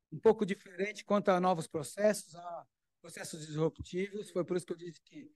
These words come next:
nós tivemos alguns clientes muito ousados. É, mas é,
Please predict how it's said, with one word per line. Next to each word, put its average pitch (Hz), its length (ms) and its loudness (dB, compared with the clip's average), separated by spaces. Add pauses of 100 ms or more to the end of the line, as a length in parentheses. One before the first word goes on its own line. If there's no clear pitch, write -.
(240)
nós 156 120 -18
tivemos 170 320 2
alguns 170 200 0
clientes - 360 -6
muito 170 320 0
ousados. 180 720 2 (1400)
É, 156 720 4
mas 175 340 0
é, 196 500 8